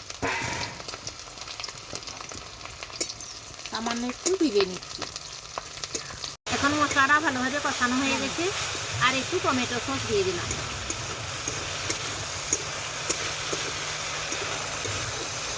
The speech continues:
এখন এই যে দেখুন, কাঁচা মাছের মাথাটা দিয়ে দিচ্ছি।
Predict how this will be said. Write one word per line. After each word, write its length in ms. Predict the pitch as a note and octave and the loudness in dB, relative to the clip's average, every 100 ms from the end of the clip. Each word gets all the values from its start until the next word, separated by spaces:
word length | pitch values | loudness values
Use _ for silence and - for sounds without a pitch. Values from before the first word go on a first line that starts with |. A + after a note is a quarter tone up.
| B3 A#3+ | 2 2
এখন 280 | - D#4 A4 - - - - - C#4 | 4 4 4 2 0 0 0 2 2
এই 80 | C4 | 2
যে 60 | D#4 D4+ | 2 2
দেখুন, 260 | - F4 C5+ - | 2 0 2 6
কাঁচা 400 | C4+ C4 D4+ D#4 G#4+ - - - - - - - - - - - - - - - - - - - - | 6 6 8 8 8 2 -4 -4 -4 -2 -2 -4 -4 -4 -2 -2 -2 -2 -2 -2 -2 -2 0 0 4
মাছের 440 | C#4+ - - D#4+ F4 E4 | 4 4 4 4 6 6
মাথাটা 380 | B3 B3+ B3 C#4 | 6 6 6 6
দিয়ে 120 | C4 A#3 | 4 4
দিচ্ছি। 220 | A3 A3+ | 4 2